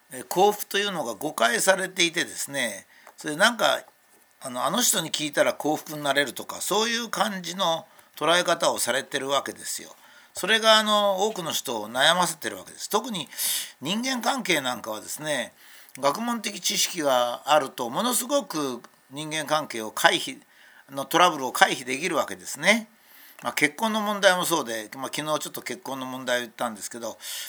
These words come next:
そういった問題もそうですし、家庭という問題もそうですね。まあ、歴史学も必要だし、もう非常に広く必要なんですね。えー、日本学というのも必要ですね。まあ、日本学というのも本当は必要なんでしょうね。ですから、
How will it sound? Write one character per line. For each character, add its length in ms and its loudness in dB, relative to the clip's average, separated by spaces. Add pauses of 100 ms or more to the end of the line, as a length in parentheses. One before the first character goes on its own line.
(120)
そ 180 0
う 20 2
い 40 2
っ 40 -16
た 120 -2
問 200 -4
題 140 4
も 80 2
そ 220 0
う 40 -14
で 60 -12
す 120 -2
し、 80 -8
家 300 -6
庭 260 4
と 180 -2
い 80 2
う 80 -4
問 180 -6
題 120 2
も 80 -4
そ 120 -2
う 60 -10
で 60 -10
す 120 -8
ね。 240 0 (640)
ま 80 -4
あ、 20 0
歴 200 0
史 120 4
学 220 6
も 120 -6
必 220 -2
要 120 -6
だ 120 -2
し、 340 -6
も 100 -14
う 20 -12
非 120 -8
常 340 0
に 100 -2
広 340 0
く 100 -8
必 200 -4
要 80 -2
な 120 0
ん 80 -8
で 60 -12
す 120 -12
ね。 240 0 (720)
え 260 4
ー、 120 -6
日 120 -2
本 280 2
学 260 0
と 160 -4
い 40 -2
う 40 -6
の 100 -6
も 80 -8
必 180 -4
要 80 -6
で 80 -12
す 100 -8
ね。 60 -6
ま 120 2
あ、 60 -2 (360)
日 80 0
本 260 2
学 220 4
と 140 -6
い 60 0
う 20 -4
の 100 -4
も 120 -2
本 200 -2
当 100 -2
は 340 6
必 380 -4
要 120 0
な 100 -4
ん 60 -10
で 60 -12
し 100 -8
ょ 60 -16
う 40 -12
ね。 140 -6
で 80 -6
す 80 -4
か 100 -4
ら、 220 2